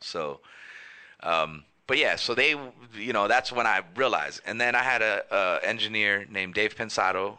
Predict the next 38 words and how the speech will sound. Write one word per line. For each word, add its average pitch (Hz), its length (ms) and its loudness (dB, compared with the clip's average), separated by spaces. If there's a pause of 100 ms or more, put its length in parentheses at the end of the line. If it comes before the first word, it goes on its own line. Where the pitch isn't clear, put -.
Uh, 87 280 -2
you 87 100 -8
should 92 140 -10
check 95 180 -2
him 92 80 -6
out. 101 140 0
Shout 101 180 0
out 98 120 0
to 95 60 -14
Dave 90 140 -2
Pensado, 98 480 -4
Pensado's 92 460 -4
Place. 92 440 -6 (760)
Um, 87 400 -2 (100)
you 107 80 -8
know, 90 120 -2
he's 98 160 -6
another 104 240 0
hit 98 180 -2
maker. 90 400 -2 (600)
And, 95 360 -2
uh, 87 340 0 (140)
an 90 160 -2
assistant 117 400 -4
engineer 107 340 0
was 92 140 -4
playing 113 340 0
my 101 140 2
music 107 580 -2
while 95 140 2
he 104 100 -2
was 95 140 -4
setting 104 340 -2
up 117 340 0 (380)
when 95 280 -4
Dave 104 280 0
came 104 260 -2
in. 123 420 2